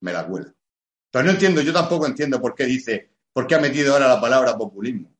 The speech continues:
Yo, si, si yo, eh, cuando me dicen, yo separo populismo de demagogia. Dice, ¿cuál es populismo? En medidas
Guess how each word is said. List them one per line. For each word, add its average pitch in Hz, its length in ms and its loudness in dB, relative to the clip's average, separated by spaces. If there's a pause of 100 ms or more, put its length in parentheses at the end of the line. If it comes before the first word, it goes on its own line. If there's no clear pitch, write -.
(540)
Yo, 139 540 -2
si, 139 360 -2
si 123 460 -4
yo, 180 280 2
eh, - 220 -2
cuando 131 240 0
me 131 100 0
dicen, 175 280 -4
yo 156 100 -4
separo 175 360 0
populismo 127 640 -4 (180)
de 117 300 -4
demagogia. 113 720 -4 (180)
Dice, 127 220 0
¿cuál 160 140 4
es 175 60 2
populismo? 175 540 0
En 127 60 -2
medidas 143 460 -4